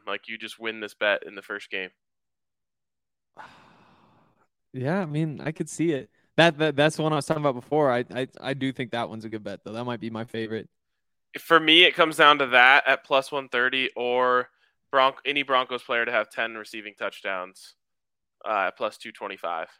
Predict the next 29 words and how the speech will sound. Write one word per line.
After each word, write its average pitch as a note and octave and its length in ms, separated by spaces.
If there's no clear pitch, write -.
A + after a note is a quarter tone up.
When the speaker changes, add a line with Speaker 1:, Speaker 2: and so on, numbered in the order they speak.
Speaker 1:
I - 100
like G2 220
those F2 220
two F#2+ 220
a - 20
lot. D#2 280
Both E3+ 260
Speaker 2:
Yeah. A#2 400
Speaker 1:
the E3+ 80
first G#3+ 300
one, D#3+ 280
the, C3+ 180
the C#3+ 180
receiving D3+ 400
touch D3 220
one's C3+ 220
just - 260
being, B2+ 140
like, A2 140
a G2 120
value G#2+ 420
play. F2+ 280
Like, F2 200
at F2+ 120
plus C3+ 200
two B2+ 120
twenty-five, G#2 460
it's - 140
worth G#2 420